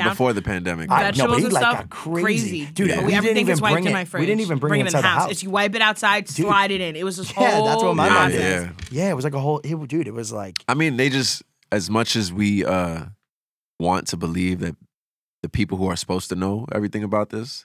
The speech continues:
Speaker 2: they don't, they
Speaker 1: They
Speaker 2: were
Speaker 1: don't
Speaker 2: as
Speaker 1: know.
Speaker 2: confused as we were. So, like, past the point is that they were just trying to control the chaos. They're like, "What can we tell people?" to, like,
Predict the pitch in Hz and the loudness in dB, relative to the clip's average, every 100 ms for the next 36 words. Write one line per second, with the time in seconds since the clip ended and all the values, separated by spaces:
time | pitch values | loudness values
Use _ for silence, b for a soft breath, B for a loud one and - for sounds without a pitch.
0 | _ - 95 90 - _ _ _ - - | _ -4 -2 -2 -6 _ _ _ -8 0
1 | 113 123 - 120 117 127 110 101 151 113 | 2 4 2 0 2 2 2 2 2 2
2 | 76 - 104 104 98 - B B 160 160 | 0 0 2 2 0 -4 B B 2 2
3 | 123 - 165 135 123 110 87 113 160 120 | -2 0 2 2 0 -2 0 2 2 0
4 | 120 120 104 - 90 110 98 87 117 147 | -2 -2 -2 -4 -4 -2 -2 -2 -2 0
5 | 78 - - B B - 139 113 131 - | -2 -6 -16 B B 0 4 4 2 0
6 | 175 160 - 160 147 117 104 95 92 101 | -2 -2 0 0 0 -4 -4 -4 -4 -6
7 | - _ _ _ _ - 117 107 101 95 | -12 _ _ _ _ -2 2 4 2 0